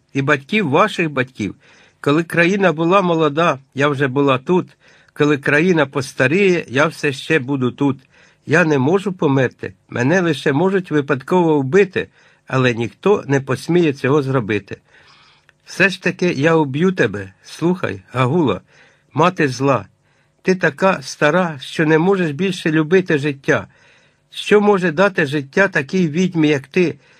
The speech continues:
що не має ні людської подоби, ні волосся, ні зубів, нічого, окрім ненависті й злих очей? Я зроблю тобі послугу, якщо уб'ю тебе, Гагуло».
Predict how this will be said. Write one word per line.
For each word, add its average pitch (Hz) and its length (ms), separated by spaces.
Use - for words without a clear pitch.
що - 260
не 156 120
має 180 280
ні 147 140
людської 165 500
подоби, 151 640
ні 202 140
волосся, 165 600
ні 185 180
зубів, 139 500
нічого, 185 640
окрім 160 440
ненависті 170 720
й 139 40
злих 175 360
очей? 131 420
Я 196 180
зроблю 185 400
тобі 170 280
послугу, 147 600
якщо 160 520
уб'ю 190 420
тебе, 135 440
Гагуло». 143 560